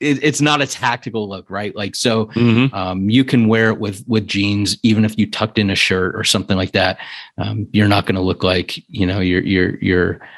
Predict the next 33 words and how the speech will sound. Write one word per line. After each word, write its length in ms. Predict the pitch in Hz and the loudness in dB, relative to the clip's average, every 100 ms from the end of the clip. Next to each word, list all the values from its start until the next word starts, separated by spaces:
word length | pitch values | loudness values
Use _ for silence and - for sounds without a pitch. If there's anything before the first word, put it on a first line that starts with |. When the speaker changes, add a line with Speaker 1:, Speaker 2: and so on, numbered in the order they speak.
| - | -6
Speaker 1:
um, 440 | 98 92 101 104 - | -2 0 0 -4 -4
a 80 | - | -2
tactical 480 | - 95 113 87 80 | 0 -2 -2 -2 -2
Tommy. 640 | - 92 92 90 78 - - - - _ | 0 0 0 0 -2 -8 -20 -20 -20 _
So 540 | - - 113 110 107 - _ | 0 2 4 4 2 -2 _
yeah, 220 | - 147 104 | 0 2 4
I, 120 | 135 | 2
I 260 | 123 131 | 2 2
love 300 | 131 117 123 | 2 2 2
the 60 | 120 | 0
belt, 440 | 113 117 120 - - | 0 0 0 -2 -6
and, 460 | 107 104 104 98 | -2 0 -2 -2
uh, 340 | 98 95 95 - | -2 -2 -4 -4
I 100 | 101 | -6
think 280 | 98 110 101 | 0 0 2
it's, 340 | 95 - - 139 | 0 0 0 -2
it's 280 | 101 - | -4 -6
priced 540 | - - 120 117 110 - | -10 -4 0 2 2 2
well, 520 | 104 104 104 110 - | 2 4 4 2 -2
and 300 | 110 98 95 | -4 -4 -2
it's, 300 | 92 90 - | -4 -6 -4
uh, 260 | 90 92 101 - | -4 -4 -8 -6
it, 140 | 107 - 101 | -4 -2 -2
a 200 | 90 - _ _ - - | -4 -8 _ _ -18 -16
few 200 | - 110 | 0 2
different 280 | 110 107 - | 2 0 -2
colors, 500 | - 101 107 104 90 | 0 2 2 2 0
and 340 | 92 90 85 - _ _ _ _ _ - | -4 -4 -6 -12 _ _ _ _ _ -2
yeah, 200 | 131 113 - | 0 0 0
I 80 | |
love 240 | 113 107 95 | 2 2 0
the 40 | |
belt. 360 | 95 101 - | -2 -4 -4